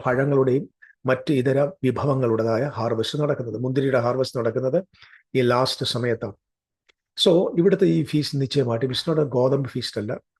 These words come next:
ബാർലി ഫീസ്റ്റ് അല്ല. That means it's not the feast of the first, uh, first resurrection or not the, uh, day of resurrection. അതായത് യേശുക്രിസ്തുവിന്റെ ഉയർപ്പിനെ സംബന്ധിച്ച് അത് ഫസ്റ്റ് ഫ്രൂട്ട് അല്ല,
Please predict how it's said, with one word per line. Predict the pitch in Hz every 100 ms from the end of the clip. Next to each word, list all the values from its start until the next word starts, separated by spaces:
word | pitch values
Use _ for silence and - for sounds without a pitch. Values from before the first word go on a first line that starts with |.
| 127
ബാർലി | 123 139 147
ഫീസ്റ്റ് | 139 131 -
അല്ല. | 117 139
That | - 127
means | 147 135 131 - - -
it's | - - 160
not | 175
the | 165 151
feast | 151 110 - 151 - 160
of |
the | 131
first, | 127 127 - - 120 117
uh, | 107 - _ 147
first | 117 117 -
resurrection | 135 139 139 160 175 - - - _ 139
or | 139
not | 143 151
the, | 147
uh, | 139 110 131 127 117 117 113 110 110 117 127
day | 135
of | 120
resurrection. | 123 135 135 - -
അതായത് | 143 135 135
യേശുക്രിസ്തുവിന്റെ | 135 151 160 147 143 135
ഉയർപ്പിനെ | 143 147
സംബന്ധിച്ച് | 151 143 131 131
അത് | 127 120
ഫസ്റ്റ് | 123 -
ഫ്രൂട്ട് | - 113
അല്ല, | 101 131